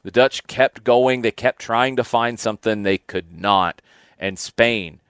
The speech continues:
their first Women's World Cup semifinal. Now, let's tie this back into the U S women's national team and maybe what's coming next for the program.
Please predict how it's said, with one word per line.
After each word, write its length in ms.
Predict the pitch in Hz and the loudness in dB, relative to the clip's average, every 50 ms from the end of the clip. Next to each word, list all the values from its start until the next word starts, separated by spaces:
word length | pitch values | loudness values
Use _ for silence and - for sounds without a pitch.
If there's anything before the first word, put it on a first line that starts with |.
| _ _ _ | _ _ _
their 220 | - 107 104 98 92 | 0 2 2 2 0
first 880 | - - _ _ _ - 131 123 131 147 156 151 - - - - - - _ _ _ | -2 -10 _ _ _ 2 2 4 4 2 0 -2 -6 -12 -14 -16 -20 -20 _ _ _
Women's 480 | - 113 120 123 123 127 123 123 110 110 | -2 2 2 4 4 2 0 0 -2 -6
World 380 | 107 107 110 110 104 104 - - | -4 0 0 0 0 0 -4 -4
Cup 320 | - 110 101 95 - - - _ _ | 0 2 2 2 2 0 -8 _ _
semifinal. 1000 | - - - 107 98 92 90 90 87 82 - - - 92 85 82 73 64 - - _ _ _ _ _ _ _ _ _ _ _ _ _ _ _ _ _ _ - | -14 -8 -4 -4 -2 -2 -2 -2 -4 -6 -4 -2 0 0 0 0 -4 -8 -12 -18 _ _ _ _ _ _ _ _ _ _ _ _ _ _ _ _ _ _ 0
Now, 200 | 139 127 110 110 | 2 2 2 2
let's 180 | 120 - - | 0 -4 -4
tie 240 | - 180 185 190 202 | -2 2 2 2 2
this 160 | 185 180 - | 0 -4 -6
back 320 | - 156 147 147 151 - 139 | -4 -4 -4 -4 -4 -6 -4
into 680 | 131 131 127 123 117 - - 120 120 117 117 113 110 92 | -4 -4 -4 -4 -8 -10 -8 -6 -4 -2 -2 -4 -4 -2
the 120 | 95 110 | -4 -4
U 240 | 107 104 110 110 110 | -4 -2 0 2 2
S 140 | 104 - - | 2 2 0
women's 360 | 104 98 98 98 95 90 95 | -2 -4 -2 -4 -6 -4 -2
national 500 | 95 95 95 92 - - 95 90 87 87 | 0 0 0 0 -2 -6 -8 -8 -10 -8
team 280 | - - 92 92 90 | -8 -8 -6 -6 -6
and 120 | 90 90 92 | -6 -2 0
maybe 260 | 98 98 95 98 92 | 2 2 2 0 -2
what's 240 | 92 95 92 - - | -4 -4 -6 -8 -10
coming 540 | - - - 101 95 95 87 87 87 87 87 | -8 -6 -4 -2 -2 -2 -2 -4 -4 -4 -2
next 500 | 85 78 - _ - - - - - - _ | -2 -2 -2 _ -8 -8 -8 -8 -10 -16 _
for 540 | - - - 98 87 87 87 87 85 82 - | -10 -4 0 2 2 4 4 2 2 0 -2
the 140 | - 87 87 | -4 -6 -6
program. 680 | - - - 95 87 85 80 78 78 73 73 76 - | -2 0 2 4 4 2 2 -2 -4 -6 -6 -8 -10